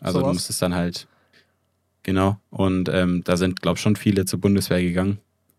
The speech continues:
Speaker 1: Und wenn du jetzt halt, wenn du das jetzt einführst, ich würd es nicht als Wehrpflicht einführen, sondern halt als Sozialpflicht, sag ich mal.
Speaker 2: Aber da ist der Punkt,
Speaker 1: Ähm.
Speaker 2: ich glaub,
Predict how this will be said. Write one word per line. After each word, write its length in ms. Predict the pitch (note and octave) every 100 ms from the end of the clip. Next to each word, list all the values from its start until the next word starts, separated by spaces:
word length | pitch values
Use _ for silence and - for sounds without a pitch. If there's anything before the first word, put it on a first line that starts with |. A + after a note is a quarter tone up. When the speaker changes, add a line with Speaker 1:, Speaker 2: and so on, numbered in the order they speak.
| - -
Speaker 1:
Und 240 | F#2+ F2+ F2
wenn 120 | F2
du 80 | F2+
jetzt 200 | F2+ -
halt, 200 | F2+ F2+
wenn 120 | F#2
du 60 | F2+
das 120 | F2
jetzt 180 | F#2+ F#2
einführst, 500 | G2+ G2 - G2+ -
ich 120 | F#2
würd 120 | F#2
es 100 | -
nicht 140 | F#2+ F#2+
als 180 | E2+ -
Wehrpflicht 380 | F#2+ - F2+ D2+
einführen, 400 | F2 - F#2 F2+
sondern 300 | F2+ F2 F2
halt 280 | E2+ -
als 400 | F2+ F2 E2+ - - _ _ _ _ _
Sozialpflicht, 840 | - - F2+ F#2 F#2 F#2+ F#2+ F#2 -
sag 160 | F2+
ich 140 | F2 -
mal. 220 | F2+ G2+ - _ - _ _ _ _ _ _ _ - - -
Speaker 2:
Aber 180 | D3+ D3+
da 80 | E3+
ist 120 | F3+
der 60 |
Punkt, 220 | E3 F3 F#2
Speaker 1:
Ähm. 180 | F#2 F3+
Speaker 2:
ich 100 | F2+
glaub, 300 | D#3+ E3+